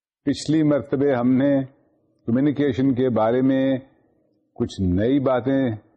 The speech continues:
سیکھی تھیں اور آج کچھ اور باتیں دیکھیں گے، لیکن اس سے پہلے کہ ہم آگے چلیں اور آج کا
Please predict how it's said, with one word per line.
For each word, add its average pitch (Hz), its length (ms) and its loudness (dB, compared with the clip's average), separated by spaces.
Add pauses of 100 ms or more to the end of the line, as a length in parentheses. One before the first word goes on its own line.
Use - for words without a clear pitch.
(560)
سیکھی 135 460 -2
تھیں 135 280 0 (2250)
اور 110 340 0
آج 131 580 0 (360)
کچھ - 280 -6
اور 151 360 0
باتیں 113 320 -2
دیکھیں 90 420 -2
گے، 73 60 -8 (1800)
لیکن 120 280 -2
اس 123 140 -2
سے 131 80 0
پہلے 127 500 0
کہ 127 140 -2
ہم 120 320 0
آگے 113 340 0
چلیں 143 460 0
اور 110 220 0
آج 117 400 0
کا 120 320 2